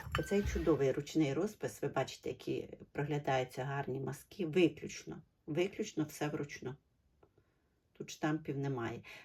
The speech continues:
То до чого я веду? Ось такий розпис я бачила на сервізі Довбиського фарфорового заводу, виконаний на формі Волинь.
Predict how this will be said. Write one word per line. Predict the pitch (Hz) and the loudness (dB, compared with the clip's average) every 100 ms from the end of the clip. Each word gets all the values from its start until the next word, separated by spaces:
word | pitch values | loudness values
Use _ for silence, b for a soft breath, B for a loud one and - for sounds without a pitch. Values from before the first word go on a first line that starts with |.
| - | -2
То | 160 | 2
до | 156 | 2
чого | 151 170 180 | 2 0 2
я | 156 147 - | 2 2 -2
веду? | 139 - - B B B | -4 -6 -8 B B B
Ось | 170 160 | 6 6
такий | - 156 147 - 139 | 4 -2 -2 -2 0
розпис | 135 151 - 214 - | 0 -2 0 -2 2
я | 156 | 0
бачила | 135 127 - - 131 127 B B B | 2 0 0 -2 -4 -4 B B B
на | 151 147 | 2 2
сервізі | - 131 127 135 135 - 208 - B B B B - | -2 -4 -2 -2 -2 0 -2 -4 B B B B -2
Довбиського | 151 151 143 - 143 143 | 2 4 2 -2 -2 -2
фарфорового | 147 - 143 135 131 | -4 -2 -2 0 0
заводу, | - 131 165 208 175 | 0 -2 2 4 4
виконаний | 143 143 175 180 165 | 4 2 2 4 2
на | 127 | 2
формі | - 147 143 156 160 - _ _ _ _ _ _ _ _ _ _ _ _ - | 0 0 2 4 2 0 _ _ _ _ _ _ _ _ _ _ _ _ -6
Волинь. | 165 175 202 202 | 0 0 0 -4